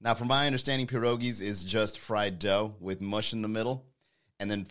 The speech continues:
uh, tripe soup is, uh, intense intestines with broth. That's what she said was the best representation of European food. So, um, you know, I'm not to judge. I gotta go out and try it for myself. Uh, I gotta give an update.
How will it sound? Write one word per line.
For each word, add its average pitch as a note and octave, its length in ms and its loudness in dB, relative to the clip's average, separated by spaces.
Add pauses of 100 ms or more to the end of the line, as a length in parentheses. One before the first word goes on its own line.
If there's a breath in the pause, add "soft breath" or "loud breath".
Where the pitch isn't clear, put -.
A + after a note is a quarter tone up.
uh, F#2 180 4
tripe A#2 320 2
soup A#2+ 240 -2
is, G2 200 -2
uh, F2 220 0
intense G#2 520 -2
intestines A2 640 0
with E2+ 180 -6
broth. F2+ 460 -2 (520)
That's B2 160 2
what B2+ 120 -2
she C3 140 0
said C#3+ 420 6
was A#2+ 280 2
the G#2+ 100 -4
best B2 260 4
representation A2+ 580 0
of G#2+ 60 0
European A2+ 380 0
food. A2+ 220 -4
So, G#2 380 0
um, G2 480 2 (100)
you A2+ 140 -6
know, F#2+ 260 -2
I'm A#2+ 140 0
not C3 160 0
to B2+ 80 -4
judge. G#2+ 300 0
I G2 80 -2
gotta G#2 160 0
go G#2 180 0
out G#2 80 4
and F#2+ 100 -2
try G2 220 0
it F2+ 80 -2
for - 80 -12
myself. D#2+ 560 -4 (640 soft breath)
Uh, A#2 300 8 (340)
I D#3 100 8
gotta A#3+ 160 4
give G3+ 140 2
an F#3 80 4
update. F3 380 4